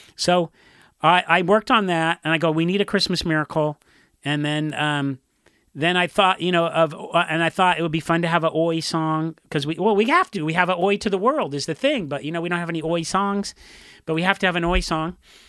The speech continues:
Um, so Oi, the topic of Oi, I thought the miracle would be getting a, um, would be getting, uh, you know, racist skinheads and non-racist, uh, skinheads to come together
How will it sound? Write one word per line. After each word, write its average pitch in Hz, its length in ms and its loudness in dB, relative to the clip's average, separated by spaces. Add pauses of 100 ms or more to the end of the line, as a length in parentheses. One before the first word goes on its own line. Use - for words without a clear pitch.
(180)
Um, 165 300 -2
so 175 460 -2
Oi, 196 300 2
the 175 120 -4
topic 202 340 4
of 190 140 0
Oi, 185 400 0
I 165 120 -2
thought 180 260 0
the 175 80 0
miracle 202 420 2
would 175 100 0
be 165 100 -2
getting 185 340 2
a, 165 80 0
um, 143 380 -4 (220)
would 175 180 2
be 208 100 2
getting, 220 440 2
uh, - 200 -16
you 185 160 0
know, 180 160 2
racist 185 600 0
skinheads 180 680 -2 (100)
and 160 380 -2
non-racist, 175 800 -2 (240)
uh, 139 260 -4
skinheads 156 720 -4 (320)
to - 100 -8
come 185 220 0
together 165 560 -2